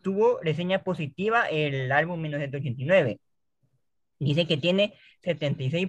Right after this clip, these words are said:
puntos sobre cien en Metacritic, que es una página muy famosa donde suben reseñas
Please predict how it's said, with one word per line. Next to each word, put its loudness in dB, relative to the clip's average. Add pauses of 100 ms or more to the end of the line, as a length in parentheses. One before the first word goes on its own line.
puntos 0 (480)
sobre -2
cien -2
en 0
Metacritic, -2
que -4
es -4
una 0
página -2
muy -2
famosa -2
donde -2 (260)
suben 0
reseñas 0